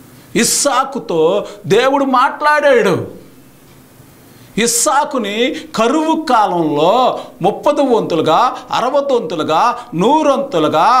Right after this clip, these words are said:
ఆశీర్వదించాడు. శత్రువులు అసూయ పడేంత వరకు క్రమక్రమేణా అభివృద్ధి పొందాడు. ఎవరిని బట్టి?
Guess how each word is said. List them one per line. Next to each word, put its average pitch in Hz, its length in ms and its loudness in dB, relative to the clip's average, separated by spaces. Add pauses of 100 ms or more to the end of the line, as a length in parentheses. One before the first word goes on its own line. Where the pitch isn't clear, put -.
(320)
ఆశీర్వదించాడు. 311 960 0 (560)
శత్రువులు 330 760 0
అసూయ 320 640 2 (100)
పడేంత 254 380 0
వరకు 185 640 0 (280)
క్రమక్రమేణా 165 1120 0 (180)
అభివృద్ధి 269 420 0
పొందాడు. 104 500 -10 (1120)
ఎవరిని 226 280 0
బట్టి? 262 500 -2